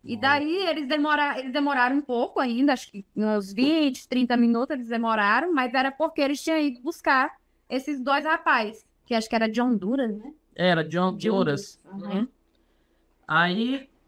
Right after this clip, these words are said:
Speaker 3: eles pegaram eles lá e depois a gente só espera, não precisa
Speaker 2: E aí,
Speaker 3: você
Speaker 2: quando eles chegam, o que que eles falam?
Speaker 3: Quando ele chega, teve um rapaz lá que um dos americanos chegou nele e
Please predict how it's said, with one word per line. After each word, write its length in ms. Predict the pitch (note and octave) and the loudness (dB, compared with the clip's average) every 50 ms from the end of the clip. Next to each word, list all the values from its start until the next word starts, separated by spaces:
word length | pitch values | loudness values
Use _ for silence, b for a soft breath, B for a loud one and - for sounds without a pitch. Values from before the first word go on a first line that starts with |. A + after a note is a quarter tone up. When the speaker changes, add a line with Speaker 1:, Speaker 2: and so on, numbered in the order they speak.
| _ _ - | _ _ -6
Speaker 3:
eles 240 | G#3 G3+ A3 G#3+ | -4 -4 -4 -4
pegaram 580 | - - A#3 A3 G3 F#3+ A3 A#3+ C4 C#4 C4+ C4 | -2 -2 -2 -2 0 0 2 2 2 2 0 -2
eles 240 | B3+ A#3+ A#3+ A#3+ A3 | -2 -2 -2 -2 0
lá 340 | A#3 A3+ A3+ A#3 B3+ C#4 D#4+ | 2 2 4 4 4 2 0
e 60 | D4 | -2
depois 560 | D#4 D#4+ E4 - F4 D#4+ D#4+ F4+ F4+ F4 - | -4 -6 -4 -4 -2 -2 -2 -2 -4 -6 -6
a 220 | F4 E4 D#4 F#4+ E4 | -4 -2 -2 -2 -2
gente 220 | - F4 G4+ - - | -2 -4 -4 -2 2
só 180 | G#4 F#4 F#4+ G4+ | 4 4 6 4
espera, 500 | A4+ A4 - - - D4+ C#4 B3+ A3 A3 | 4 -2 -6 -2 0 2 2 2 0 -2
não 120 | A#3 B3 | -4 -4
precisa 560 | - C#4 D4+ D#4 D4+ - C#4 C#4+ C#4 D4+ C#4+ | -2 -2 -2 -2 -2 -4 -6 -4 -2 -2 -2
Speaker 2:
E 120 | C#4 C#4 C#4+ | 2 4 4
aí, 120 | C#4+ G3 | 4 4
Speaker 3:
você 60 | G3 | 2
Speaker 2:
quando 180 | G#3 A3 G#3+ G#3+ | 2 4 4 4
eles 220 | G#3 G#3 G3+ - - | 4 2 0 -4 -2
chegam, 300 | G#3+ A#3 B3+ B3 A3+ B3 | 0 0 2 2 2 0
o 40 | A#3 | 0
que 120 | - A#3 G#3 | -2 -2 -2
que 100 | - A3+ | -2 -2
eles 180 | G#3+ G#3+ - | -2 -2 -2
falam? 480 | - A3 E3+ D3 C3+ B2 A#2 A2+ A2 - _ _ _ _ _ _ | 0 0 2 2 0 -2 -4 -6 -10 -14 _ _ _ _ _ _
Speaker 3:
Quando 200 | - G3+ A3 G#3+ | -4 -4 -2 0
ele 200 | A3+ A#3+ B3+ B3+ | 0 0 0 -2
chega, 400 | B3+ - - C4 B3+ B3+ B3+ - - _ _ _ _ _ - | -4 -4 -4 -2 -2 -2 -4 -6 -10 _ _ _ _ _ -2
teve 380 | C#4 C#4 D#4 E4 C#4 D#4 D#4 | 0 0 0 0 -4 -6 -4
um 100 | D#4 E4 | -4 -2
rapaz 540 | D#4 D4+ D4 B3+ B3 - A3+ A3+ G#3+ G#3 F#3 | 2 2 2 2 2 2 2 2 2 2 0
lá 240 | F#3 G3 A3 A3+ B3+ | 0 0 2 2 0
que 180 | - - A#3 | -2 -4 -4
um 160 | A#3 A#3 B3 B3 | -2 -2 -2 -2
dos 160 | B3 B3 A#3 | -2 0 0
americanos 720 | A3+ A#3 A3+ A3 G#3+ G#3+ G#3+ - - G#3+ G#3+ G#3 A3 A3 - | 2 2 2 2 0 -2 -2 0 4 4 4 4 2 0 -4
chegou 420 | - - G#3+ G3+ G3+ G3+ G#3 G#3+ | -4 -2 -2 -2 0 0 0 2
nele 320 | G3+ G3 F#3+ G3 G#3 | 2 2 2 0 0
e 20 | A3 | -2